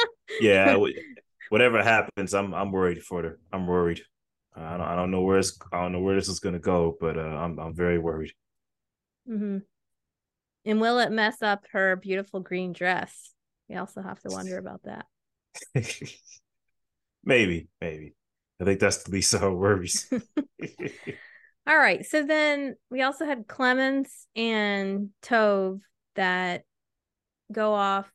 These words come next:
Speaker 2: and do a search. Now, I mentioned that, that I had spotted a new <laughs> triangle,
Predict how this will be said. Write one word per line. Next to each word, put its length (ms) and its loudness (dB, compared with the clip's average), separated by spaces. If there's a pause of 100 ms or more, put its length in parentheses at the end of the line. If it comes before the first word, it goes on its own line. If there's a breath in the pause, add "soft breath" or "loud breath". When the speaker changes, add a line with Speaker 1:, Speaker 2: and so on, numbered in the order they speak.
(120)
Speaker 2:
and 200 -8
do 200 -2
a 80 -4
search. 400 0
Now, 140 2
I 60 4
mentioned 400 0
that, 220 -4 (160)
that 340 2 (140)
I 120 2
had 180 -2 (120)
spotted 320 -2
a 80 -2
new 240 2
<laughs> 0 -
triangle, 720 -2